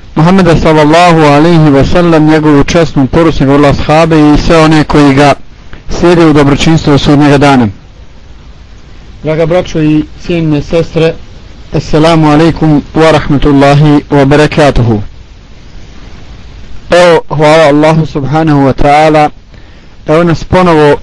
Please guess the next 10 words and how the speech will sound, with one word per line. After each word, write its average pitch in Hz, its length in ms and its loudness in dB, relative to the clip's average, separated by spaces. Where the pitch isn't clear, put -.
jeli, 151 440 2
u 143 320 2
nastavku, 151 840 0
jeli, 143 380 2
predavanja 151 800 2
ciklusa 160 500 -2
savremenih 156 600 2
fetvi, 156 480 0
savremenih 165 580 2
pitanja 156 680 0